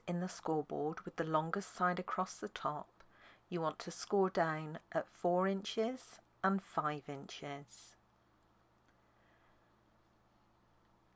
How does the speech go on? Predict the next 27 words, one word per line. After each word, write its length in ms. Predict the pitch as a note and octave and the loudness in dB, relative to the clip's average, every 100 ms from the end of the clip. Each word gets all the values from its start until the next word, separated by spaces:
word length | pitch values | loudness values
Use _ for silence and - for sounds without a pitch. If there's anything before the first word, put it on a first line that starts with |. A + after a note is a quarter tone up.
| _ | _
The 380 | F3+ E3+ E3+ E3 | 0 0 -2 -4
smaller 440 | - - A#3 C4 | -6 4 6 8
piece 440 | A3+ - F3 G#3+ - | 4 -2 -4 -4 -2
goes 300 | - E3 D#3+ | 2 2 2
into 280 | D#3+ D#3 - | -4 -6 -10
the 100 | D#3+ | -10
scoreboard, 760 | - D#3+ D3+ - D#3 F#3 - - - | -2 2 2 2 0 0 -4 -8 -6
again 360 | E3+ E3 D#3+ | 0 2 2
with 120 | D#3+ | -2
the 120 | - D#3+ | -4 2
longest 460 | D3+ E3 G3 - | 2 2 -2 -2
side 240 | - F3+ F3 | 2 2 2
across 380 | - - E3 | -2 -2 -2
the 120 | - D#3 | -6 -10
top, 600 | - C#3 C#3 - - - - - - - - _ - | -4 -2 -2 -4 -10 -20 -20 -20 -20 -20 -20 _ -4
and 160 | E3 E3+ | 0 0
I'm 100 | D#3+ | 0
going 220 | E3 D#3+ | -2 -2
to 100 | - | -6
score 440 | - - A3+ A#3 | -10 2 4 4
this 420 | A3+ D#3+ D#3+ - - - | 2 -2 -4 -12 -14 0
at 180 | D#3 - | 0 0
three 300 | - A#3+ B3 | -6 -2 -2
quarters 540 | - G3 G3+ - E3+ | 0 0 0 -2 -8
of 100 | D3+ | -8
an 100 | D3+ | -4
inch, 560 | C#3+ D3 G#3 - - | -4 -4 -6 -8 -14